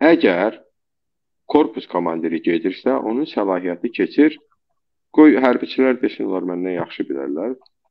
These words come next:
keçir baş, e, korpusun qərargah rəisinə. O yoxdursa, keçir müavinə. Müəyyən bir iyerarxiya var.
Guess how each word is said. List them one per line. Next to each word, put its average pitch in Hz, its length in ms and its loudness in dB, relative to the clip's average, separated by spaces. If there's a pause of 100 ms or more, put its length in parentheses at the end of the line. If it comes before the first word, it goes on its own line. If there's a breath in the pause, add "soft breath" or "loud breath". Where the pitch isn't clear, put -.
(260)
keçir 143 480 6
baş, - 320 2
e, 117 320 4
korpusun 151 480 0
qərargah 110 480 4
rəisinə. - 560 -10 (720)
O 165 160 8
yoxdursa, 147 640 4
keçir 131 320 0
müavinə. 82 560 -2 (480)
Müəyyən 151 400 4
bir 160 160 8
iyerarxiya 113 720 4
var. - 240 -10